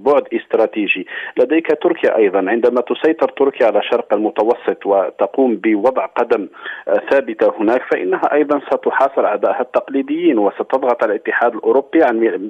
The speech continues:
فيما يتعلق بملفات أخرى، من بينها ملف الانضمام، وستضغط حول اللاجئين وغيرها، وستكون وراءها مكاسب كثيرة.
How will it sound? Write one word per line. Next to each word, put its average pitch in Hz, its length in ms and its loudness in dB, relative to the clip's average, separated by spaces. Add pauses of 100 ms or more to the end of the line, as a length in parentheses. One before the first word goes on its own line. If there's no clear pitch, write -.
(120)
فيما 117 220 -2
يتعلق 113 480 -2
بملفات 110 500 -2
أخرى، - 340 0 (340)
من 101 80 0
بينها 117 320 2
ملف 110 360 0
الانضمام، 120 760 0
وستضغط 110 400 -2 (200)
حول 107 280 0
اللاجئين 101 640 2
وغيرها، 110 500 2 (300)
وستكون 113 640 0
وراءها 123 440 2
مكاسب - 500 -2
كثيرة. 123 400 2